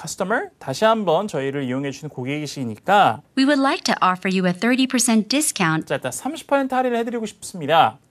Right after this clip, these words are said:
Speaker 2: For full page ad. At
Speaker 1: For full page ad. 전면 광고에 대해서 삼십 퍼센트 할인을 해드리고 싶은데 그것이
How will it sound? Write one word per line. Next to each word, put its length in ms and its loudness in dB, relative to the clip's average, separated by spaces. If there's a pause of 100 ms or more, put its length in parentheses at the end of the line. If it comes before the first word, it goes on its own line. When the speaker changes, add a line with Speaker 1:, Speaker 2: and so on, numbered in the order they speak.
(120)
Speaker 2:
For 240 2
full 300 0
page 420 2
ad. 240 0 (220)
At 100 -2 (300)
Speaker 1:
For 240 0 (340)
full 320 2
page 500 -4
ad. 400 -2 (120)
전면 400 0
광고에 320 2
대해서 220 -2
삼십 200 -8
퍼센트 160 -6
할인을 320 -2
해드리고 300 -2
싶은데 520 2 (320)
그것이 800 0